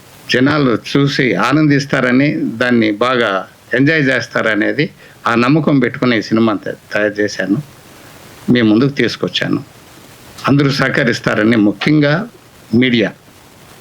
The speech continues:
మీ సహకారం లేకపోతే ఏ చిన్న సినిమాను కూడా పెద్ద సినిమా చేసుకోలేము. పెద్ద సినిమా కావాలని ఆశ కాదు, బాగుంటే ఆ పెద్ద సినిమా కానీ, దానికి అర్హత ఉంటే రాని,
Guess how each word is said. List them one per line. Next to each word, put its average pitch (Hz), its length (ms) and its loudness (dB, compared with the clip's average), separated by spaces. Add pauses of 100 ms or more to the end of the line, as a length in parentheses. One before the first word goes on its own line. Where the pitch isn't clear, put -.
(800)
మీ 143 140 2
సహకారం 143 540 0
లేకపోతే 123 720 0 (100)
ఏ 135 140 2
చిన్న 143 240 2
సినిమాను 135 440 2
కూడా 135 360 0 (380)
పెద్ద 117 160 0
సినిమా 123 380 2 (100)
చేసుకోలేము. 123 440 0
పెద్ద - 260 -2
సినిమా 165 300 2
కావాలని 143 460 2
ఆశ 127 240 -2
కాదు, 107 340 0 (920)
బాగుంటే 202 400 2
ఆ 180 140 0
పెద్ద 156 240 0
సినిమా 151 300 2
కానీ, 95 300 -4 (800)
దానికి 147 280 0
అర్హత 165 420 0
ఉంటే 170 200 0
రాని, 120 200 -4